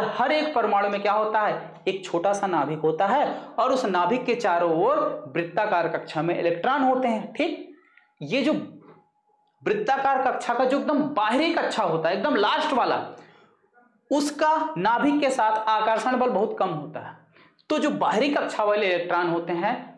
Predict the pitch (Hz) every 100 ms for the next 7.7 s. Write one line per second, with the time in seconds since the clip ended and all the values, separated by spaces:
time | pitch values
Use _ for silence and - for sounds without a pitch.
0 | - 214 285 208 - - 220 - 170 190
1 | 214 165 170 - - 139 202 226 277 254
2 | 196 - - 156 202 180 226 226 233 220
3 | 220 202 202 - - 415 247 - 202 202
4 | 208 208 240 233 190 208 196 175 165 165
5 | 165 156 160 147 139 - 180 254 254 -
6 | - 196 180 - 220 214 220 156 156 175
7 | 190 - - 277 262 247 240